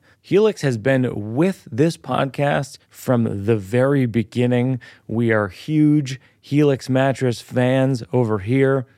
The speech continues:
Let me tell you a few things that are great about Helix Sleep mattresses. They are fiberglass free. Unlike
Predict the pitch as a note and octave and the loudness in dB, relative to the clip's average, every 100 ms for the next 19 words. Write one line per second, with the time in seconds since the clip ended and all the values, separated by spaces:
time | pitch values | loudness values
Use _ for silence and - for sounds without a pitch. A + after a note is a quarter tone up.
0 | _ _ C3+ C#3 D3 C#3+ A2 D3 C3+ D3 | _ _ -2 0 2 2 2 0 0 0
1 | C#3 B2+ C3 C3 B2+ D3+ D3 _ - C3 | 0 0 0 0 2 0 -2 _ -2 0
2 | A2+ - F3 D#3 - - _ - D#3+ D#3 | 0 0 2 2 -2 -14 _ -6 0 0
3 | D#3+ C#3 D#3 - D3+ D3 B2 F2 - _ | 0 -2 0 -2 -2 0 0 -2 -14 _
4 | _ _ - E3+ F3 E3 G3 F3+ - E3+ | _ _ 0 2 2 2 2 0 -4 -4
5 | F3+ F#3+ G3 F3 F3 F#3 F#3+ - - F3+ | -2 0 0 0 0 2 0 -4 -8 0
6 | G3 F#3+ C#3+ F2 - _ _ _ - D3+ | 4 4 2 -2 -14 _ _ _ -6 -2
7 | F#3 F3+ E3+ | 2 2 2